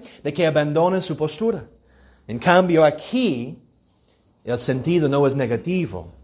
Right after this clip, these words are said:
sino elogioso. Estos discípulos tenían sus rostros puestos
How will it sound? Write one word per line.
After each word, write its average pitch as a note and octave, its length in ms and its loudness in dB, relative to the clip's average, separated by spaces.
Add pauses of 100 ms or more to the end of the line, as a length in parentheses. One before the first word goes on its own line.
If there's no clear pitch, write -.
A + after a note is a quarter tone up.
(180)
sino C3 500 0
elogioso. A2+ 840 -4 (680)
Estos A3 380 4
discípulos D#3 1120 -2
tenían F#3 400 4
sus - 360 -2 (200)
rostros G3+ 760 4
puestos - 1080 -4